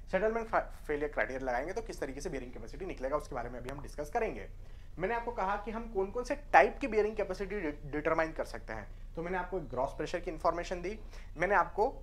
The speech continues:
net pressure के बारे में information दिया। Net word जब भी आ जाए, मतलब आपको वहां पर ओवरबर्डन consider नहीं करना है।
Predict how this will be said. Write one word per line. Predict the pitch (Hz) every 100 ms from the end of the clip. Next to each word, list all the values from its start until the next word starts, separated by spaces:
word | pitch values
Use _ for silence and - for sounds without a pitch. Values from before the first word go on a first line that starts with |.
| -
net | 151 190 -
pressure | 147 160
के | 160 160
बारे | 131 120
में | 139
information | 135 - 123 120 - 104
दिया। | 101 98 - -
Net | 147 220 226 - - -
word | 139 208
जब | 320 139
भी | 165
आ | 185
जाए, | 147 151 - 135
मतलब | 131 151
आपको | 147 -
वहां | 143 135
पर | 180
ओवरबर्डन | - 127 143 143 135 151 -
consider | 107 - 131 - -
नहीं | 120 117 123
करना | 110
है। | 107